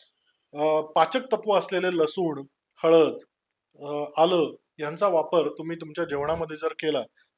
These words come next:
तर त्याने तुमच्या शरीरातील मेदधातू कमी होऊन वजन कमी व्हायला मदत होऊ शकते. रात्री झोपताना, अ, जिरे, ओवा, हळीव आणि मेथ्या यांचं मिश्रण जर तुम्ही नियमित घेतलं,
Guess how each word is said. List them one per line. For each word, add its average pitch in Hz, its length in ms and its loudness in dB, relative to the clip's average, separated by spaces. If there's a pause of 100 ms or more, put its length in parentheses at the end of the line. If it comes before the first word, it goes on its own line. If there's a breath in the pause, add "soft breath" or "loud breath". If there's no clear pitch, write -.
तर 165 40 -12
त्याने 170 320 0
तुमच्या 170 280 -10
शरीरातील 175 340 -6
मेदधातू 170 500 -6
कमी 170 260 -6
होऊन 156 280 -8 (380 soft breath)
वजन 165 260 0
कमी 180 180 -6
व्हायला 170 340 -4
मदत 160 160 -4 (100)
होऊ 151 100 -8
शकते. 127 340 -12 (520)
रात्री 147 320 -2
झोपताना, 180 600 2 (500)
अ, 139 360 0 (200)
जिरे, 175 360 2 (300)
ओवा, 160 400 2 (520)
हळीव 180 240 4 (500)
आणि 156 280 -2
मेथ्या 175 380 -2 (320)
यांचं 151 280 -4
मिश्रण 175 440 -4 (200)
जर 165 140 0
तुम्ही 175 260 -4
नियमित 175 320 -6
घेतलं, 151 380 -4